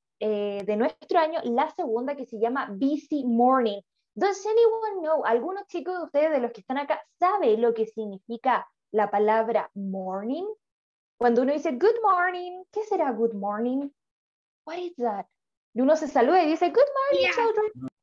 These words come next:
Speaker 1: O dicen good morning.
Speaker 2: Buenos días.
Speaker 1: Buenos días, ¿cierto? Morning significa mañana y busy significa ocupado. Entonces, nuestra unidad se llama la mañana ocupada.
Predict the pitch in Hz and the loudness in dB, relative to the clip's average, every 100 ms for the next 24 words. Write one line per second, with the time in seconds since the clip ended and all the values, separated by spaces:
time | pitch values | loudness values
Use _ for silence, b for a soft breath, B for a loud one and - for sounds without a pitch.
0 | _ 285 311 330 339 349 320 285 240 330 | _ -4 -2 -6 -4 -2 0 0 0 -2
1 | 415 381 320 339 381 381 330 294 - _ | -4 -4 -4 -6 -4 -4 -4 -8 -14 _
2 | _ _ _ _ _ _ 226 294 403 403 | _ _ _ _ _ _ -6 -2 0 0
3 | 427 320 330 392 415 330 - 269 262 349 | -2 -2 0 2 4 2 -2 -4 -2 0
4 | 392 - - - 233 339 427 440 392 320 | -2 -4 -20 -4 2 4 4 2 -2 -4
5 | 349 302 262 240 262 269 294 311 320 370 | -8 -4 -2 -2 -4 -2 0 -2 -4 -6
6 | 392 247 180 _ _ _ - 254 202 349 | -4 -4 -6 _ _ _ -2 -2 0 -4
7 | 494 - 247 233 349 381 - _ - 247 | -6 -8 -4 0 0 -2 -12 _ -2 0
8 | 233 226 240 - 294 - 240 226 196 190 | 0 -4 -10 -4 -4 0 0 0 -2 -6
9 | 247 247 190 156 - _ _ - - 254 | 0 2 2 0 -10 _ _ -16 -6 -4
10 | 320 320 311 311 381 403 370 330 294 214 | -4 -6 -6 -2 0 2 2 2 0 0
11 | 214 247 320 427 - _ _ _ _ 202 | 0 0 -2 -8 -12 _ _ _ _ -10
12 | 220 220 202 196 214 240 240 233 110 - | -6 -4 -4 -2 0 2 0 -2 -4 -8